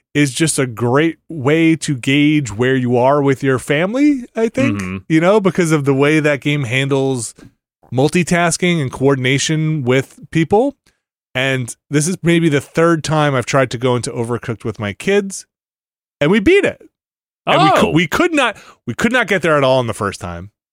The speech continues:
Speaker 2: Mm-hmm.
Speaker 1: Could not get there. We, we, we were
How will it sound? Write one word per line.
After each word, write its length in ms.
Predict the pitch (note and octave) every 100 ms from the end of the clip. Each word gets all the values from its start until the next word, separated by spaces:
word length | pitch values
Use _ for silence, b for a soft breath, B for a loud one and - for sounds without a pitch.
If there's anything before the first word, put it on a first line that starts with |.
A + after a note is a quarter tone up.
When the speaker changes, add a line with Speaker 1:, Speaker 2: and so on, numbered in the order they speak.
| -
Speaker 2:
Mm-hmm. 240 | G#2+ G2 E2 _ _ _ _ _ _ -
Speaker 1:
Could 200 | G#3 A3+
not 180 | A#3+
get 180 | F#3+ F3
there. 280 | E3 D3+ D3
We, 220 | E3 F3+ -
we, 360 | D#3 D3+ C3+ - _ _ _ _
we 180 | D3+ C#3+
were 160 | C3+